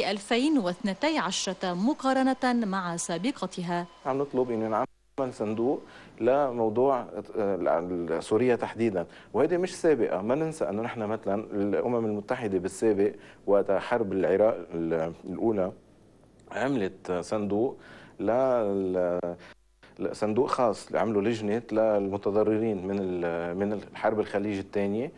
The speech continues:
Speaker 2: وعملوا لهم تعويضات. الحرب الب-، الحرب القايمة اليوم منها حرب لبنانية سورية، هي حرب بتطال الكل، معنية فيها جامعة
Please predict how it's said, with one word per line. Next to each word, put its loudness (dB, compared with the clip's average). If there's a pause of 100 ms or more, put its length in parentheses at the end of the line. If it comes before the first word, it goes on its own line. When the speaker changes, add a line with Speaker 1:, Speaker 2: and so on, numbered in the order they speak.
(220)
Speaker 2:
وعملوا 2
لهم -2
تعويضات. 2 (260)
الحرب 0
الب-، -2
الحرب 0
القايمة 2
اليوم 0
منها 0
حرب -2 (240)
لبنانية 0
سورية، 0 (360)
هي 6
حرب 2
بتطال 2
الكل، -2 (420)
معنية 2
فيها 2
جامعة 0